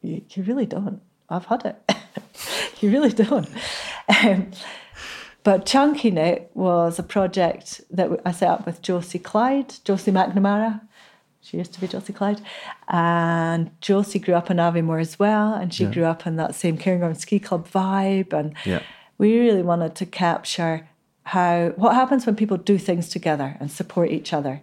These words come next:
Speaker 2: Yeah.
Speaker 1: And we felt the women who were snowboarding at the time, they came together and supported each other and took it on and did it for themselves. They were gonna learn from each other and, and it would progress. And it was really the start of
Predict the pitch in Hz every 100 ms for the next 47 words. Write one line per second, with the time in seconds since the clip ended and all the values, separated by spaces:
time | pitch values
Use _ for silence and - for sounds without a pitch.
0 | - 107 - - 160 160 160 175 175 -
1 | 190 180 175 175 196 196 185 180 180 -
2 | 170 180 170 165 - 226 220 214 208 196
3 | 190 - 185 175 170 160 - - - -
4 | 233 226 214 - 175 170 165 156 143 -
5 | 175 - 185 165 170 - - 165 160 139
6 | 143 - 214 - 180 165 160 143 147 190
7 | 180 - 170 156 147 - 190 151 151 -
8 | - - - - 175 165 160 156 175 214
9 | 214 214 196 - 190 170 160 151 151 151
10 | - 156 - 160 - 156 165 147 151 -
11 | - - - - - - 175 175 - 233
12 | 240 233 208 214 - 190 180 - 156 156
13 | 156 151